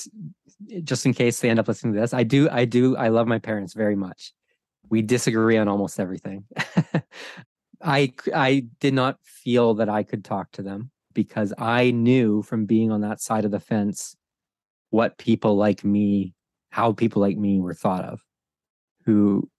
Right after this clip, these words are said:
who had left the fold, right? You know, the prodigal son. I, I knew that it would bring them pain,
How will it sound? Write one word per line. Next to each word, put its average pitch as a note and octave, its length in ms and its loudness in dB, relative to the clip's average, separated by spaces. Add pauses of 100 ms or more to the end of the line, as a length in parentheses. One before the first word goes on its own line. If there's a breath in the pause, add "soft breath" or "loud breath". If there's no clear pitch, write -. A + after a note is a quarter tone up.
who G2+ 260 2
had F#2+ 120 -6
left - 300 -2
the F#2 80 -4
fold, F2+ 460 -2
right? G2+ 260 2 (120)
You G2+ 120 -2
know, G2 100 2
the G2 160 0 (100)
prodigal G2 380 -2
son. F#2 460 -2 (680 loud breath)
I, A#2+ 360 0
I - 20 4
knew A#2+ 640 4 (640)
that G#2 580 0 (1080)
it B2+ 100 4
would A2 160 4
bring G#2+ 180 2
them G2 160 2
pain, C3 440 2